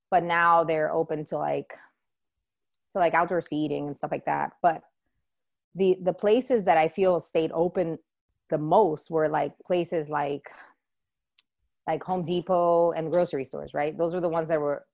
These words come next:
like, Target, anything that sold food was open. And if those were your places, like,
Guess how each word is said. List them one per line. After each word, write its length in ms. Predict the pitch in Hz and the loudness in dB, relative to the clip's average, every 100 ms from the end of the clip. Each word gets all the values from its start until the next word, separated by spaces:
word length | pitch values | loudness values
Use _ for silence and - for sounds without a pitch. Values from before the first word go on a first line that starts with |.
| - | -12
like, 140 | 160 - _ _ _ _ | -10 -10 _ _ _ _
Target, 520 | 175 170 160 165 156 165 | 0 2 2 0 0 0
anything 460 | 240 262 240 233 | 0 0 0 0
that 160 | 180 151 | 0 -2
sold 260 | 185 180 - | -4 -6 -4
food 200 | 185 190 | -4 -4
was 180 | 165 143 | -6 -4
open. 420 | 165 170 208 247 262 | -2 0 0 0 -2
And 340 | 180 165 151 151 _ _ _ _ _ - | -2 -2 -4 -8 _ _ _ _ _ -8
if 160 | 170 | -4
those 220 | - 196 208 | 2 2 4
were 80 | |
your 120 | 214 175 | 2 0
places, 520 | 175 165 190 262 214 | 0 0 0 -4 -2
like, 240 | 160 - | -2 -4